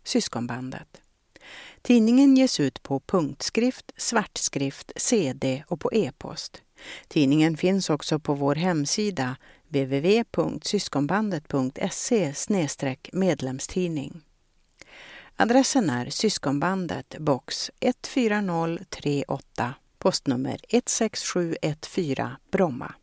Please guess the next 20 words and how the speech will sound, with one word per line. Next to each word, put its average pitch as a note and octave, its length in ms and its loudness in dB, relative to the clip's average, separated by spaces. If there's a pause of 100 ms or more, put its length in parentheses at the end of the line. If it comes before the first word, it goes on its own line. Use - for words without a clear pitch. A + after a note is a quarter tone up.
(680)
Besöksadressen, E3 1160 0
Ekumeniska C#3+ 720 0
centret, A3+ 680 0
Gustavslundsvägen E3 1400 0
arton, D3+ 800 -2
plan C#3 480 0
två C#3 480 -2
i E3+ 80 -4
Bromma. C#3 460 -6 (1000)
Telefonnummer A3+ 840 2
kansli, E3 760 -2 (140)
noll C3+ 340 -2
åtta F#3+ 420 -4
sex - 440 -4
fyra G3 320 -2
ett - 380 -2
tre G#3+ 260 2
noll E3 340 0
fyra D#3 400 0
fem C3+ 460 -4